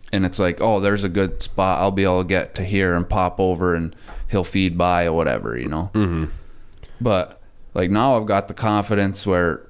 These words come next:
Speaker 1: many times I'll watch a deer disappear into a little brushy draw or whatever and go stalk it, you know?
Speaker 2: Yeah.
Speaker 1: And then, or either go close and get,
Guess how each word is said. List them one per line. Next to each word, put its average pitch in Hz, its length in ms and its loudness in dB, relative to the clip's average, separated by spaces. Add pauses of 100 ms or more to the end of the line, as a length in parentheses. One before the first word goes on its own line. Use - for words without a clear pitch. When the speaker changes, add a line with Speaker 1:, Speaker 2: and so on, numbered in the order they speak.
Speaker 1:
many 110 320 2
times 101 440 0
I'll 85 160 2
watch 92 300 0
a 95 60 -2
deer 95 280 2
disappear 101 920 0 (420)
into 92 240 2
a 87 40 2
little 95 560 0 (140)
brushy 104 520 0
draw 98 520 2
or 90 140 2
whatever 87 500 0 (640)
and 95 340 0 (220)
go - 200 0
stalk 85 460 -2
it, - 200 -8
you 64 80 -10
know? 73 320 -8
Speaker 2:
Yeah. 76 200 0
Speaker 1:
And 101 140 2
then, 82 300 -2 (880)
or 113 240 4
either 98 280 2
go 98 240 2
close 110 480 0
and 101 140 2
get, 92 300 2